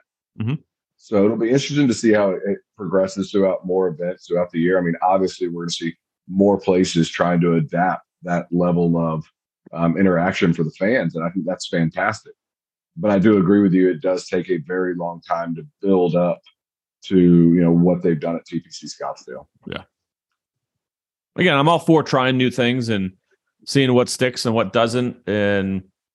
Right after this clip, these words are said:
Speaker 1: you know, becoming a little bit more, more modern and, and hip. I don't know, maybe golf but louder would be really cool. But
Speaker 2: <laughs> Uh, let's go ahead and get to it.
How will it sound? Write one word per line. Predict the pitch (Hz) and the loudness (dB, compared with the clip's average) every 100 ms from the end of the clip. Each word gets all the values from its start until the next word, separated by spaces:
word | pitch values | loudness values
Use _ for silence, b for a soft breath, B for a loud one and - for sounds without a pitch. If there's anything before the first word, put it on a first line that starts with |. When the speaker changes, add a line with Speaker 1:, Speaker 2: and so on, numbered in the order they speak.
| _ _ - | _ _ -8
Speaker 1:
you | 107 | -2
know, | 95 | 0
becoming | 107 - 117 113 | 0 0 0 0
a | 107 | 0
little | 104 107 | 0 0
bit | 107 107 | 0 -2
more, | 107 104 104 101 - | -2 0 0 0 -4
more | - 107 104 | -8 -2 0
modern | 98 98 104 110 98 | 0 0 0 0 -2
and, | 90 85 _ _ _ _ _ _ _ _ _ _ _ - | -4 -8 _ _ _ _ _ _ _ _ _ _ _ -8
and | 104 90 | -6 -2
hip. | 107 117 - | -2 -2 0
I | |
don't | 92 107 | 0 2
know, | 104 | 2
maybe | 113 | 2
golf | 92 95 107 - | 0 -2 -2 -2
but | 92 | -4
louder | 85 101 90 - _ - | 0 -2 -2 -8 _ -14
would | 82 | -8
be | 87 | -4
really | 82 80 82 | -2 -2 -2
cool. | 87 78 71 - _ _ _ _ _ _ _ - | -2 -2 -4 -10 _ _ _ _ _ _ _ -4
But | 92 - - _ _ _ _ _ _ _ _ _ _ _ _ _ b b _ _ _ _ | -2 -2 -8 _ _ _ _ _ _ _ _ _ _ _ _ _ b b _ _ _ _
Speaker 2:
<laughs> | 82 82 - 98 - 101 104 95 - _ b b b _ - | -18 -18 -8 -8 -2 -2 -2 -4 -12 _ b b b _ -6
Uh, | 85 87 78 71 65 - - | 0 2 2 -2 -8 -18 -2
let's | 95 95 | -2 0
go | 117 | 2
ahead | 117 120 | 2 2
and | 117 | 2
get | 127 - | 2 0
to | 92 | -4
it. | 82 | -4